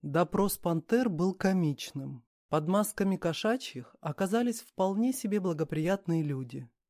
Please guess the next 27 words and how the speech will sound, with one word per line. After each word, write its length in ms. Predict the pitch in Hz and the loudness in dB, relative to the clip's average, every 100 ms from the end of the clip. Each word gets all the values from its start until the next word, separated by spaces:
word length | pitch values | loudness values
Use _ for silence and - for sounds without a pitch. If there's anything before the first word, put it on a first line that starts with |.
| _ | _
Водитель 480 | 135 175 240 254 143 | -2 0 0 -2 -6
такси, 600 | - 123 - - 160 160 _ _ | -6 -10 -10 -6 -6 -6 _ _
официант 580 | 156 - 147 208 226 233 | -8 -8 -4 0 0 0
ресторана 760 | 139 - 143 143 165 175 170 - _ - | -6 -4 -4 -2 -2 -2 -6 -12 _ -4
и 100 | 240 | 0
безработный, 840 | 240 226 208 143 139 123 135 - _ _ | 2 2 2 0 -4 -4 -6 -8 _ _
он 260 | - 226 240 | 0 4 4
же 160 | 208 | 4
босс, 640 | 220 151 147 135 - - - _ _ | 0 2 0 0 -6 -12 -16 _ _
класс 400 | 165 170 156 151 | 0 2 2 -2
идиотов 560 | 135 147 214 233 220 - _ | -2 2 2 2 -4 -4 _
под 260 | 147 147 - | -4 -4 -4
тип 320 | 233 240 - | -6 -6 -4
обыкновенных. 1040 | 170 165 190 180 147 131 123 120 117 - _ _ _ _ _ | -2 -2 0 0 0 -2 -4 -6 -12 -20 _ _ _ _ _
Они 400 | 156 156 170 240 | 0 2 4 2
в 80 | 226 | 2
один 320 | 202 185 185 | 0 2 0
голос, 540 | 160 202 226 220 - 165 | 2 2 2 0 -4 -2
но 140 | 151 | 0
в 60 | 151 | 2
разных 440 | 165 147 151 - | 0 0 -4 -4
камерах 520 | - 220 220 202 185 | -4 -2 -2 -2 -6
кричали, 520 | - 160 - 240 240 | -6 -6 -2 -2 0
что 220 | 220 - 226 | -4 -2 0
не 100 | 226 | 2
брали 360 | 165 156 147 | 2 2 0
колье. 600 | 139 156 147 139 143 143 | 0 -2 -2 -4 -6 -8